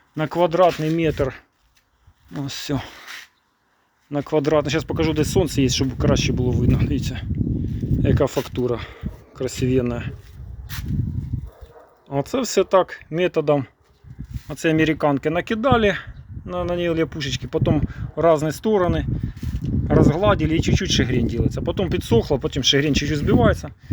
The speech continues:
І виходить отакий красивенний, бюджетний, притом,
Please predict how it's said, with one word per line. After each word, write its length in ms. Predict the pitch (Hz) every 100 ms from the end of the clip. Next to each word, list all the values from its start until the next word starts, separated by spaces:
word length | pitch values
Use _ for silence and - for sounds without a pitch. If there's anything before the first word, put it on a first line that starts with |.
| - -
І 80 | -
виходить 560 | 147 117 180 - 185 -
отакий 360 | 131 135 165
красивенний, 720 | 147 131 - 127 139 143 127 113 - - - - - _ _
бюджетний, 680 | 123 170 156 190 185 - 127
притом, 400 | 123 - 123